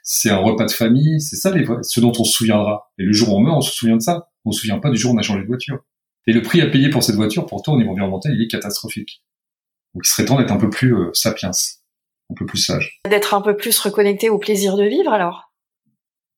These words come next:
Speaker 1: À la
Speaker 2: Ouais.
Speaker 1: simplicité, oui, parce que le, le plaisir, déjà, le, le redéfinir. Et,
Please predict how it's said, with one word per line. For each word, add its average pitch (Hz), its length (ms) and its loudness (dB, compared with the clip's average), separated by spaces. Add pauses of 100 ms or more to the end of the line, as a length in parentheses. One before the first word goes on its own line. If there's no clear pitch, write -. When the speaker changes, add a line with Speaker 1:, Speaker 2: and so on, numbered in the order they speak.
(140)
Speaker 1:
À 127 100 -6
la 123 80 4
Speaker 2:
Ouais. - 60 4
Speaker 1:
simplicité, 156 580 4
oui, 190 180 2
parce 110 160 0
que 117 100 0
le, 110 180 2
le 110 160 2
plaisir, 120 400 4
déjà, 104 240 -4
le, 92 240 -4
le - 60 -14
redéfinir. 104 800 0
Et, 101 340 -4